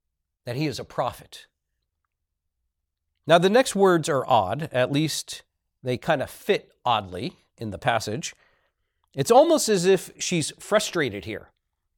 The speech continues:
as if she gets the sense that she cannot win against this guy. She's trying to get out of him this gift, this living water that will make her life easier and more convenient.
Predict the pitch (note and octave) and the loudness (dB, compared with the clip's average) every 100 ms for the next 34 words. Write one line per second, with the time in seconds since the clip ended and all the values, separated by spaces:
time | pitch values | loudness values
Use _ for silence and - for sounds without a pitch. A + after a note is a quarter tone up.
0 | _ _ _ _ _ _ _ _ _ _ | _ _ _ _ _ _ _ _ _ _
1 | _ _ _ - F3+ F#3 C4+ D4 - - | _ _ _ 0 0 4 2 2 -4 -18
2 | _ _ _ _ _ _ - - A#3+ A3+ | _ _ _ _ _ _ -8 0 2 2
3 | G3+ B3 C4+ - A3+ - A3+ G#3+ G#3 - | 0 0 0 -2 -4 4 4 4 0 -2
4 | G#3+ - A#3 A#3 G#3+ G3 C#4 C#3 B2+ F#2+ | -4 0 2 4 4 4 2 2 -2 -2
5 | - - - G2+ - _ _ _ _ _ | -10 -10 -10 -10 -14 _ _ _ _ _
6 | _ _ _ _ _ _ _ _ - A#3 | _ _ _ _ _ _ _ _ -4 -2
7 | G#3+ - C4 C#4 D4+ B3+ G#3 A3+ A3 F3+ | -2 -2 -2 0 0 -4 -2 -2 -2 0
8 | A#3 A3 F3 F#3 F3 F3 D#3+ C#3+ E3 - | 2 2 2 2 0 -2 -2 0 0 0
9 | F#3 G#2 - - D3 F3+ - F#3 A3+ A3 | 0 0 -4 -12 -2 -2 0 -2 -2 -2
10 | F3+ D3 D#3 D#3 D3+ A2+ - _ _ - | -6 -4 0 2 2 0 -4 _ _ 0
11 | E3+ F#3+ F3 G#3+ C4+ - A3 G3+ G3 F3+ | 4 4 4 4 2 2 4 4 2 0
12 | - F3 E3+ E3+ D#3+ E3+ D3+ E3 A3 A#3+ | -4 -2 -2 -2 -2 0 -2 2 2 2
13 | F#3+ D#3 E3 C#3 G2+ - - | -4 -2 -2 -2 -8 -14 -18